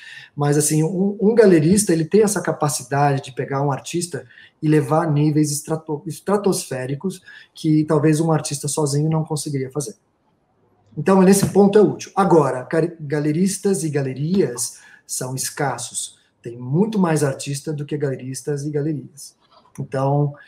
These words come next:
se você ficar esperando alguém te encontrar, não. É melhor você começar a fazer isso por conta própria. Aliás, se você faz isso tão bem, que você consegue vender tão bem,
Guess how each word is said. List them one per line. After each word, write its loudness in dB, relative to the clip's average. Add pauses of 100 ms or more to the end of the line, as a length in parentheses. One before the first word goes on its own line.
(180)
se -10
você 4
ficar 2
esperando 4
alguém -2
te -4
encontrar, 0
não. -4 (120)
É -16
melhor -2
você -4
começar -6
a -12
fazer -10
isso -12
por -12
conta -8
própria. -12 (280)
Aliás, 2 (260)
se -6
você 0
faz 6
isso 2
tão 6
bem, 0 (340)
que -4
você 2
consegue 2
vender 0
tão 4
bem, 4